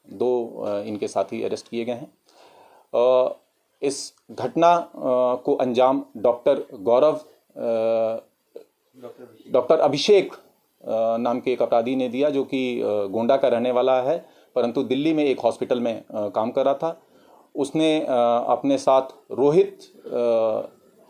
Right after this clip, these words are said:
नाम के एक व्यक्ति, जो अपहरित के, अ, जगह का ही है और, अ, डॉक्टर अभिषेक का साथी है, उसके साथ मिलके पूरी तरह प्लान किया और इस,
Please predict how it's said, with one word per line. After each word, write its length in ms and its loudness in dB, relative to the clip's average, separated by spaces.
नाम 280 0
के 260 0
एक 240 -6
व्यक्ति, 540 -6
जो 440 0
अपहरित 360 2
के, 320 2
अ, 60 -8
जगह 260 2
का 140 4
ही 180 2
है 340 -2
और, 380 4
अ, 540 2
डॉक्टर 300 0
अभिषेक 380 -2
का 80 4
साथी 360 2
है, 140 -8
उसके 260 0
साथ 240 4
मिलके 340 0
पूरी 260 -2
तरह 160 2
प्लान 260 0
किया 240 0
और 140 2
इस, 120 -6